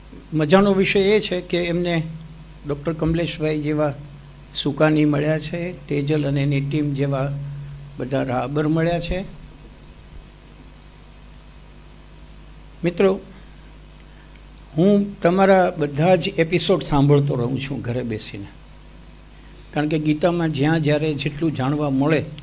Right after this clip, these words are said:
ત્યાં ત્યારે તેટલું જાણવું એ મારો શોખનો વિષય છે. પણ જે આપેલી સમય મર્યાદા અને એમાં આપેલા શ્લોક ને એમાં આપેલી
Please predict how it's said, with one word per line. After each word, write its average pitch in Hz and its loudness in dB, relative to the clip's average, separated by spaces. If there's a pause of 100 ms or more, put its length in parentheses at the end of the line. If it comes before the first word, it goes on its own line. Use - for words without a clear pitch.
(420)
ત્યાં 160 0
ત્યારે 151 -2
તેટલું 139 -4
જાણવું 143 2 (460)
એ 156 -2
મારો 139 -4
શોખનો 131 -6
વિષય 117 -8
છે. - -12 (1900)
પણ 214 6 (920)
જે 180 6
આપેલી 185 4
સમય 180 2
મર્યાદા 180 4
અને 160 2
એમાં 151 2
આપેલા 147 -2
શ્લોક 180 2
ને 156 -4
એમાં 156 -2
આપેલી 143 -2